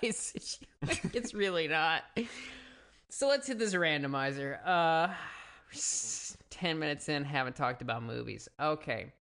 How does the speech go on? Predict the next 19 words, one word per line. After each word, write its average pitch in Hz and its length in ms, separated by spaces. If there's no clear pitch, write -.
Uh, 139 280
we 151 120
got 147 380
based 160 340
off 156 180
of 143 100
a 147 40
myth. 139 520
We've 127 160
done 131 180
this 131 160
a 131 60
lot, 127 400
but 131 100
there's 120 140
a 117 80
lot 117 380
of 117 140
myths. 110 600